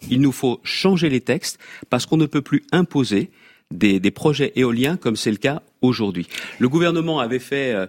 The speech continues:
avait fait des promesses, ils n'ont pas tenu ces promesses. Dans ma région, pour commencer, mais au sommet de l'État, je changerai complètement notre politique en matière d'énergie nouve-, d'é-, d'énergie renouvelable.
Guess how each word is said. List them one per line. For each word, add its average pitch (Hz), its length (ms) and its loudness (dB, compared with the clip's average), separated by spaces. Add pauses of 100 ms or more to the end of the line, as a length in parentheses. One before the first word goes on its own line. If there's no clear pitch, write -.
(220)
avait 95 100 -2
fait 143 160 0
des 120 100 0
promesses, 120 600 -2
ils 117 100 -2
n'ont 107 140 0
pas 160 180 0
tenu 131 260 0
ces - 160 -4
promesses. 101 440 -2 (340)
Dans 123 140 2
ma 151 120 0
région, 139 380 0
pour - 260 -6
commencer, 107 540 -4 (260)
mais 107 160 2
au 139 80 2
sommet 131 320 0
de 107 60 -4
l'État, 110 340 -2 (220)
je - 80 -8
changerai 110 300 -2
complètement 147 500 -2
notre 139 240 -2
politique 107 440 -2
en - 40 -2
matière 104 360 0
d'énergie 104 460 0
nouve-, 101 300 0
d'é-, - 180 -2
d'énergie 101 480 -2
renouvelable. 113 380 0